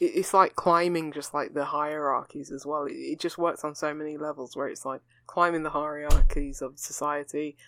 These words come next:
and climbing the mountain and just seeing the people at the top,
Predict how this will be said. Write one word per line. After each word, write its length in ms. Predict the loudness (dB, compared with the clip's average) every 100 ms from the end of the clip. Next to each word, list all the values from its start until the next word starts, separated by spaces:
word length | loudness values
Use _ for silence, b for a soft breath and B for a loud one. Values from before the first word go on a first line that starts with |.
| -12
and 120 | -6
climbing 360 | 0 0 0 -4
the 60 |
mountain 600 | -2 -2 -4 -4 -6 -6 -8 _ _
and 120 | -12 -10
just 140 | -6
seeing 220 | -4 -4
the 60 | -4
people 340 | 0 0 0
at 60 | -6
the 60 | -6
top, 340 | -4 -4 -6